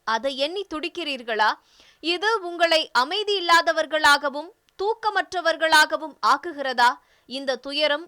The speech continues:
உங்கள் இரத்தத்திற்குள் நுழைந்து இரத்த குழாய்க்குள் சுற்றி சுழன்று உங்களுடைய இதய துடிப்பாக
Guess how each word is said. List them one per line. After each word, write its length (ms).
உங்கள் 340
இரத்தத்திற்குள் 800
நுழைந்து 460
இரத்த 300
குழாய்க்குள் 640
சுற்றி 360
சுழன்று 600
உங்களுடைய 680
இதய 220
துடிப்பாக 560